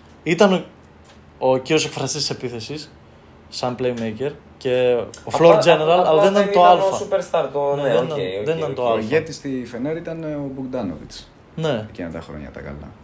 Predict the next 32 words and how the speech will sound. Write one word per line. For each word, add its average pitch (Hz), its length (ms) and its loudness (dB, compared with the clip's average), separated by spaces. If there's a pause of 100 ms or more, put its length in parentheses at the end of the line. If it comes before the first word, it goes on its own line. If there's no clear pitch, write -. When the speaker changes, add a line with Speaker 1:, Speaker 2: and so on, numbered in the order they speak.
(280)
Speaker 1:
Ε, 143 140 0
όπως 160 360 2
μετά 156 200 2
αντίστοιχα 156 400 -2 (360)
που 143 60 -2
ήταν 151 140 -2
ο - 20 -4
Σπανούλης, 143 320 -4
ήταν 147 160 -6
ο 139 40 -6
Σ-, 139 120 -10 (260)
που 135 80 -2
ήταν 143 240 -2
ο 127 140 -4
Σλούκας 139 280 -4
στον 143 120 -8
Ολυμπιακό, 131 180 -4
ήταν 127 120 -4
ο - 20 -10
Σπανούλης. 175 640 -4 (720)
Ε, 147 120 0
τώρα 190 340 6
όμως 202 200 0
πάει 202 140 4
σε 190 140 -4
μια 190 80 2
ομάδα 185 300 2
την 165 100 -6
οποία 160 180 0
μπορεί 165 180 -4
να 180 100 -2
ηγηθεί. 151 500 -6